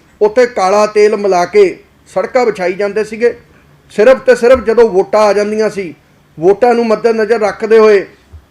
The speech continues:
ਖਾਮ ਖਾ ਦੋ ਦੋ ਇੰਚ ਦੀਆਂ ਲੇਅਰਾਂ ਪਾ ਕੇ ਸਾਰ ਦਿੰਦੇ ਸੀ ਤੇ ਜਦੋਂ ਵੋਟਾਂ ਲੰਘ ਜਾਣੀਆਂ ਤੇ ਨਾਲ ਦੀ ਨਾਲ ਉਹ ਟੁੱਟਣੀਆਂ ਸ਼ੁਰੂ ਹੋ ਜਾਣੀਆਂ। ਸੋ ਇਹ ਇਹਨਾਂ ਦੀ ਇੱਕ ਸਟ੍ਰੈਟਜੀ ਸੀ।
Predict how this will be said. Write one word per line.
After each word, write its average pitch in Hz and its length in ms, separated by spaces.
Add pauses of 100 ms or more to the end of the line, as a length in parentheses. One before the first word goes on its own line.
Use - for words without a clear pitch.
ਖਾਮ 247 280
ਖਾ 240 240
ਦੋ 190 240
ਦੋ 233 160
ਇੰਚ 214 180
ਦੀਆਂ 226 220
ਲੇਅਰਾਂ 226 280
ਪਾ 214 160
ਕੇ 220 160
ਸਾਰ 175 260
ਦਿੰਦੇ 202 280
ਸੀ 220 260 (380)
ਤੇ 220 80
ਜਦੋਂ 196 320
ਵੋਟਾਂ 220 320
ਲੰਘ 226 220
ਜਾਣੀਆਂ 226 400 (300)
ਤੇ 208 100
ਨਾਲ 196 240
ਦੀ 202 120
ਨਾਲ 220 140
ਉਹ 226 100
ਟੁੱਟਣੀਆਂ 190 440
ਸ਼ੁਰੂ 226 220
ਹੋ 226 80
ਜਾਣੀਆਂ। 202 320 (400)
ਸੋ - 140 (340)
ਇਹ 254 320 (140)
ਇਹਨਾਂ 240 280
ਦੀ 269 140
ਇੱਕ 254 200
ਸਟ੍ਰੈਟਜੀ 196 540
ਸੀ। 135 260